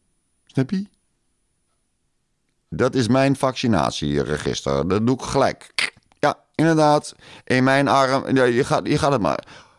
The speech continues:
We-, weet je, eh, ik bel, eh, als ik weet dat je eraan komt, jongen. Ik, ik bedoel, ik bedoel,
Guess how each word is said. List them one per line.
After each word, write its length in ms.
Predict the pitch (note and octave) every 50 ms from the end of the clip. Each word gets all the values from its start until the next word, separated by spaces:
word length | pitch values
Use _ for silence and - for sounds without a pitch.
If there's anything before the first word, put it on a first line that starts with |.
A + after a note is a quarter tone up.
| _ _ _
We-, 280 | - G2 A2 D#3+ - -
weet 320 | A#2+ G2+ A2 C3 C3+ A2
je, 360 | G#2 A2+ A#2+ A#2+ A#2 A2+ A2 F2+
eh, 320 | B2+ B2+ - - - -
ik 80 | B2+ F#2+
bel, 200 | G2+ A#2 A#2+ -
eh, 180 | - B2 A2+ A2+
als 200 | - B2+ A2+ G2
ik 80 | F2
weet 200 | F#2 B2 B2 A2+
dat 120 | - F2+ D#2+
je 80 | F#2
eraan 220 | G#2+ A#2+ E3 F#3 D#3+
komt, 180 | - G2 E2+
jongen. 280 | D#2+ E2+ E2 E2+ A#1+ F#2
Ik, 160 | B2+ - -
ik 160 | - G2+ D#2+
bedoel, 360 | F#2+ A2 A2+ B2+ C#3 C#3 C#3+ C3+ G#2
ik 160 | G#2 F#2 F#2 F#2
bedoel, 1040 | C#3 C#3+ F#2 A2+ G2+ E2 F#2 G2+ A#2 C3+ C#3+ C#3+ A2+ G#2 A2+ C3 C#3 C3 G2+ -